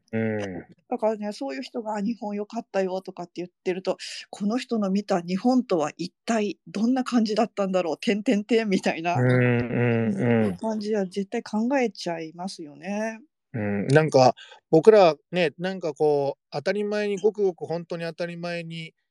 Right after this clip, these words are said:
Speaker 1: なんかこう、ね、高校とかであんまり近現代史しないから、まあ、戦争があって、ね、八月十五日はみんな黙祷を捧げたりとかするんだけど、普通にこう何の疑いもなく、ほん-、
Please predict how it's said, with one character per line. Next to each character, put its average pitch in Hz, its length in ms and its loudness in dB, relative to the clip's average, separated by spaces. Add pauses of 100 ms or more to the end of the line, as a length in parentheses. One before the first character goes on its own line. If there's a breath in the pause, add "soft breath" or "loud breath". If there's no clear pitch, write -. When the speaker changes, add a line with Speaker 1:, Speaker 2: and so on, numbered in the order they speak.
(180)
Speaker 1:
な 175 120 -4
ん - 20 -10
か 143 180 0
こ 135 280 0 (460)
う、 - 40 -10
ね、 175 160 -4 (200)
高 175 180 4
校 180 140 6
と 196 140 6
か 185 120 4
で 147 120 2
あ 139 60 -4
ん 165 100 -10
ま 175 100 -2
り 165 340 -6 (280)
近 170 160 -12
現 170 180 -2
代 165 160 6
史 131 300 -6 (400)
し - 160 -12
な 143 160 -4
い 147 220 -8
か 123 180 -6
ら、 117 260 -2 (300)
ま 139 80 -8
あ、 - 20 -6
戦 185 220 0
争 175 320 -2
が 175 180 2
あ 180 40 6
っ 180 60 -2 (160)
て、 139 240 2
ね、 175 100 -2
八 143 180 -6
月 165 400 -4 (420)
十 180 200 -2
五 170 140 6
日 160 220 -4
は 131 100 -2
み 139 140 -2
ん 147 40 -4
な 147 100 -2
黙 139 220 -2
祷 151 100 0
を - 20 0
捧 139 260 -2
げ 143 120 0
た 143 120 -2
り 135 80 -2
と 123 100 -8
か 113 300 -2 (220)
す - 180 -10
る 139 140 -4
ん 131 120 -4
だ 117 120 0
け 110 160 -4
ど、 117 340 4
普 - 120 -18
通 220 260 2
に 220 180 4
こ 202 140 6
う - 20 4
何 185 240 2
の 202 100 4
疑 202 360 2
い 202 60 2
も 196 160 0
な 196 180 0
く、 151 360 4 (400)
ほ 165 120 -8
ん-、 165 60 -8